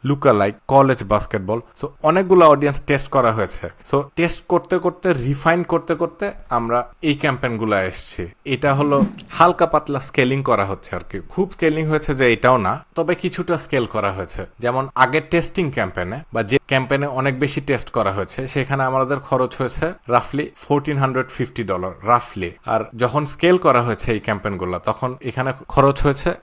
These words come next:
আট হাজার ডলার। আগের ক্যাম্পেইনে ফোরটিন হান্ড্রেড ফিফটি ডলার খরচ করে ফিফটি এইট হান্ড্রেড ডলার জেনারেট হয়েছে,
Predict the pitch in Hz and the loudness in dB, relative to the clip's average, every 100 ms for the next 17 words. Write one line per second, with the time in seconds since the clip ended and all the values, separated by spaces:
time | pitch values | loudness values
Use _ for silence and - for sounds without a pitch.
0 | 117 127 - 113 95 85 85 80 - - | 2 4 4 4 0 -2 -8 -10 -2 0
1 | 139 147 147 143 151 151 143 - 147 147 | 0 2 0 2 2 2 0 0 0 2
2 | 165 156 143 139 156 147 151 143 143 135 | 2 2 2 0 -2 -4 2 4 6 2
3 | - 131 127 - 135 190 - 175 165 175 | 2 0 0 2 2 2 -4 -4 0 4
4 | 156 - 127 123 107 117 113 113 - 110 | 4 4 2 2 2 4 4 0 -2 -2
5 | 123 120 120 - 101 - | 2 2 2 0 -2 -2